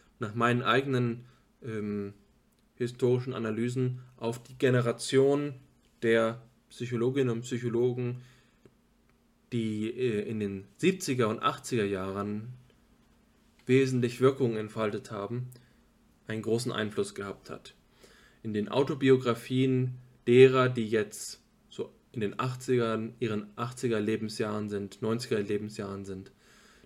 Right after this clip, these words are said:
diese Psychologinnen und Psychologen berichten oft davon, dass Peter Hofstetter einen wesentlichen Einfluss auf sie gehabt hat.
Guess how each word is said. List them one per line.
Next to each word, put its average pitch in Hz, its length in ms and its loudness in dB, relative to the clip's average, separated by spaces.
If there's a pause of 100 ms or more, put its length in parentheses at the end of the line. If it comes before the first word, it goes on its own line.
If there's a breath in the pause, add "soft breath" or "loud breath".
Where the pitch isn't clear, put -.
(120)
diese 151 240 0
Psychologinnen 120 600 2
und 107 80 -2
Psychologen 117 720 -2 (380 loud breath)
berichten 127 480 2
oft 175 340 2
davon, 131 560 4 (220)
dass - 420 -2
Peter 127 280 4
Hofstetter 117 480 0
einen 104 220 -2
wesentlichen 117 460 0
Einfluss 117 380 -6
auf - 140 -12
sie 104 140 -6
gehabt 101 300 -6
hat. 123 160 -4